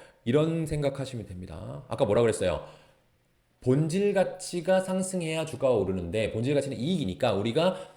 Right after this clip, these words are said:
주가 차익을 누리려면 이익이 올라가는 기업을 사야 된다. 올라가는, 올라간이 아니고 올라갈, 올라가는을 사야 돼. 이익이 상승하려면 두 가지 방법이 있어요. 매출액이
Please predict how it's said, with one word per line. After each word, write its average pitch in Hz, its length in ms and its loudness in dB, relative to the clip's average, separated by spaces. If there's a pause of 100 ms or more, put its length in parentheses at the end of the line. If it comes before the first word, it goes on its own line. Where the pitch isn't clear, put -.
(160)
주가 127 220 0
차익을 190 380 2
누리려면 131 460 0
이익이 220 260 0
올라가는 151 400 6
기업을 117 220 -2
사야 170 180 -10
된다. 110 560 -12
올라가는, 123 1040 0 (1080)
올라간이 185 720 4
아니고 92 260 -6
올라갈, 147 920 0
올라가는을 123 920 2
사야 - 220 -16
돼. 71 220 -18 (960)
이익이 202 300 0
상승하려면 196 440 0
두 127 80 -2
가지 156 140 4
방법이 151 260 0
있어요. 101 460 -2
매출액이 185 920 -2